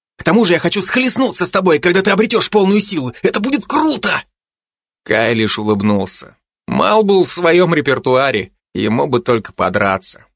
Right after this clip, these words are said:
Но он подал отличный пример для остальных. Все тут же окружили нас,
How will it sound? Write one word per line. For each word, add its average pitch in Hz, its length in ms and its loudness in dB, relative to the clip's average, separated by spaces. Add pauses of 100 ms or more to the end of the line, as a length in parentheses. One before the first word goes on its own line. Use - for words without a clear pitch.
(360)
Но 117 160 2
он 208 140 2
подал 220 280 4
отличный 208 400 0
пример 202 300 2
для 175 160 2
остальных. 165 600 -2 (200)
Все - 180 -4
тут 156 220 0
же 123 80 2
окружили 147 460 2
нас, 143 340 -2